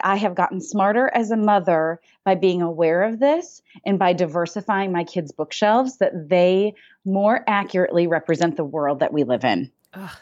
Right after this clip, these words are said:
Speaker 2: so
Speaker 1: And
Speaker 2: good.
Speaker 1: so I'm constantly thinking, when I go in a bookstore, what is a book that I can get that not only is meaningful, but that maybe doesn't look like every other vanilla book that we have on our shelves? Um,
Speaker 2: Mm-hmm.
Speaker 1: so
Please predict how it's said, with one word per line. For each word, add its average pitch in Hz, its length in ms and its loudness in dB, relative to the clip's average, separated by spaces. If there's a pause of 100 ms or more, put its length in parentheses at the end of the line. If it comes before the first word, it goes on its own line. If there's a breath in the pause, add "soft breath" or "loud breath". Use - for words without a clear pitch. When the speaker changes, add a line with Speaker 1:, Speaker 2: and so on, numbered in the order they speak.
Speaker 2:
so - 200 -18
Speaker 1:
And 190 140 4
Speaker 2:
good. 165 60 -4
Speaker 1:
so 180 280 2 (240 loud breath)
I'm 202 200 -4 (160)
constantly 269 720 0
thinking, 202 640 -4 (400 loud breath)
when 180 220 2
I 175 60 4
go 202 200 2
in 269 80 4
a 285 60 2
bookstore, 185 540 -2
what 190 160 0
is 247 100 0
a 262 60 2
book 214 200 -6
that 196 120 -2
I 185 80 0
can 202 260 -12
get 170 300 -2 (240 soft breath)
that 202 160 -6
not 190 160 2
only 302 240 2
is 320 120 -2
meaningful, 196 800 2 (220 soft breath)
but 226 220 -2
that 233 240 0
maybe 240 480 2
doesn't 240 280 -2
look 220 200 -4
like 220 240 0
every 220 420 0
other 208 380 0
vanilla 202 600 0
book 190 240 -2
that - 140 -2
we 190 120 -4
have 165 240 -2
on 160 120 -6
our 160 120 -6
shelves? 113 580 -6
Um, 190 80 -2
Speaker 2:
Mm-hmm. 147 400 -2
Speaker 1:
so 170 400 2